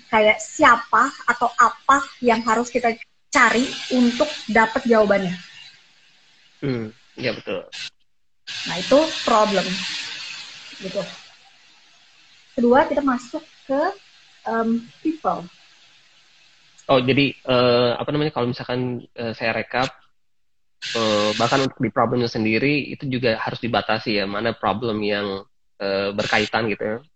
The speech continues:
Speaker 2: yang relevan dengan mau yang kita, eh, hadapi nanti, sama yang bisa jadi itu kurang lebih, atau bisa jadi tidak relevan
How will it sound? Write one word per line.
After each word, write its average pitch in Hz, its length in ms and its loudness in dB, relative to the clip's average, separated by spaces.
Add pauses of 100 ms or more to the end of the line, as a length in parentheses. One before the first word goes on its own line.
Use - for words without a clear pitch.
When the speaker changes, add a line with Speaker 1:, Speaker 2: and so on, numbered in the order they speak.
(140)
Speaker 2:
yang 110 60 -4
relevan 104 480 -2
dengan 101 280 -2 (520)
mau 107 160 -2
yang 107 100 -4
kita, 101 380 0 (160)
eh, 98 240 -4
hadapi 107 400 -2
nanti, 104 300 -2 (100)
sama 110 400 -6
yang 120 180 -2 (380)
bisa 120 160 -6
jadi 110 240 0
itu 143 160 -6 (160)
kurang 110 240 0
lebih, 123 240 -2 (480)
atau - 160 -6
bisa 107 160 -6
jadi 110 160 0
tidak 95 240 0
relevan 98 320 -2